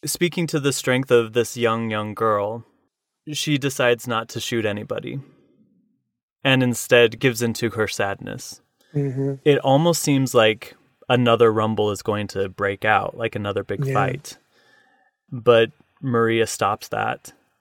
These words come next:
Speaker 1: And it's ultimately her, it's ultimately Maria who invites the two groups to come together, yes?
Speaker 2: Mm-hmm.
Speaker 1: I mean, tragically, it's over the body of Tony.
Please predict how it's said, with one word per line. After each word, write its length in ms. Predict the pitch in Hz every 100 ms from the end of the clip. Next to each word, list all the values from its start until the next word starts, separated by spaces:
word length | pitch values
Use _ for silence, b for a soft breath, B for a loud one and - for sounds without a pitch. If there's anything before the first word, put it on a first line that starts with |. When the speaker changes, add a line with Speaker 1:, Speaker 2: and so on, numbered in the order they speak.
| -
Speaker 1:
And 160 | 127
it's 160 | 131 127
ultimately 500 | 160 156 147 120 123
her, 180 | 110 156 -
it's 200 | 143 139
ultimately 480 | 147 147 131 120 117
Maria 640 | 113 113 131 127 110 110
who 280 | 107 117 107 _ _ _
invites 440 | - 120 110 110 -
the 120 | -
two 560 | - 110 110 107 107 - -
groups 260 | 110 -
to 100 | -
come 200 | 107 104
together, 500 | 101 104 101 101 117 -
yes? 360 | 110 123 - _ -
Speaker 2:
Mm-hmm. 320 | 147 131 143 156 _
Speaker 1:
I 100 | -
mean, 200 | 110 107
tragically, 560 | 101 120 117 113 113 104
it's 160 | 104 104
over 260 | 101 98
the 100 | 98
body 460 | 101 101 101 107 -
of 400 | 110 104 101 -
Tony. 440 | - 110 107 104